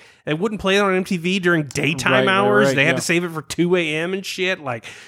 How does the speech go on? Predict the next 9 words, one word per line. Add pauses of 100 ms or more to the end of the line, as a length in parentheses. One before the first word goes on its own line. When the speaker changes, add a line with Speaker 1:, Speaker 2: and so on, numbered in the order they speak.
(160)
Speaker 1:
crazy
experimental
music
videos
that
they
cannot
make
anymore